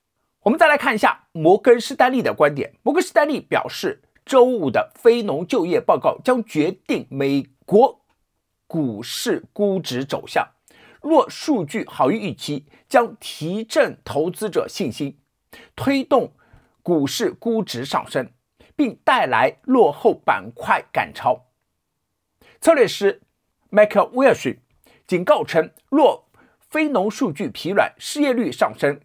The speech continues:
可能会再次引发对经济增长的担忧，打击股市估值。在八月股市震荡后，市场信号不一，尽管股市反弹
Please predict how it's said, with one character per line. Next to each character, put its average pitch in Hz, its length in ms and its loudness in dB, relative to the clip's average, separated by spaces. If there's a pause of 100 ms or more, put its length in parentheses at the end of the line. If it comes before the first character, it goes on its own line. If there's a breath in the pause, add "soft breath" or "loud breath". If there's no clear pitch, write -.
可 180 140 -6
能 220 140 2
会 311 380 -4 (140)
再 294 300 2
次 160 300 -8
引 123 220 -6
发 - 220 0
对 202 260 -4
经 262 420 -6
济 - 380 -8
增 214 260 -2
长 139 160 -8
的 104 80 -14
担 160 220 0
忧， 160 220 2 (260 loud breath)
打 139 300 -2
击 240 260 -4
股 156 300 -8
市 185 200 -6
估 185 280 -4
值。 104 260 -14 (300 soft breath)
在 285 160 2 (180)
八 262 260 0
月 254 240 0
股 135 300 -8
市 147 260 -8
震 220 200 -4
荡 151 160 -2
后， - 260 -4 (240 soft breath)
市 269 320 -6
场 117 240 -8
信 175 260 -8
号 170 200 0
不 165 160 0
一， 160 180 -6 (220 soft breath)
尽 277 240 -2
管 143 400 0
股 127 240 -8
市 - 340 -8
反 - 240 -6
弹 147 320 -10